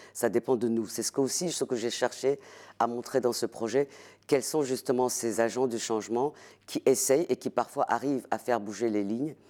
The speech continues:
Donc il ne s'agit pas forcément de changer le monde, mais de montrer qu'une autre voie est possible.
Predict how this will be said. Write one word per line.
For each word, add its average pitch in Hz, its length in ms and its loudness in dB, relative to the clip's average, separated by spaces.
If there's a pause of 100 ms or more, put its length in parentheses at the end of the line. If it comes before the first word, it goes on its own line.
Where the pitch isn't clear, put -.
(460)
Donc 127 140 2
il 139 40 2
ne 123 40 2
s'agit 147 280 4
pas 165 160 0
forcément 147 400 2
de 131 100 2
changer 131 360 2
le 127 80 4
monde, 143 280 4 (380)
mais 123 100 4
de 131 80 6
montrer 139 320 4
qu'une 139 240 4
autre 147 220 2
voie 120 180 2
est 120 60 -2
possible. 120 540 -6